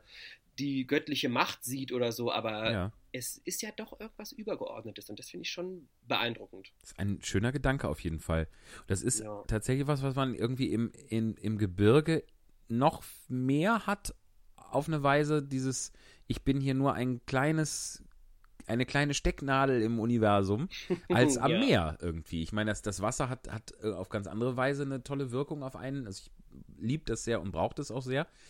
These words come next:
Speaker 2: Aber
Speaker 1: Ja.
Speaker 2: die Berge, die machen auch was. Das ist ganz klar.
Speaker 1: Ja, die, das Wasser hat natürlich auch eine unglaubliche Gewalt irgendwie, ne?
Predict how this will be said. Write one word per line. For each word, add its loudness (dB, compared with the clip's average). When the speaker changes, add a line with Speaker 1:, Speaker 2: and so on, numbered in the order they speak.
Speaker 2:
Aber 2
Speaker 1:
Ja. 0
Speaker 2:
die -6
Berge, 2
die -4
machen -2
auch -4
was. -8
Das -6
ist -10
ganz -8
klar. -4
Speaker 1:
Ja, 2
die, -4
das -2
Wasser 0
hat 0
natürlich -2
auch -4
eine -6
unglaubliche -4
Gewalt -2
irgendwie, -8
ne? -2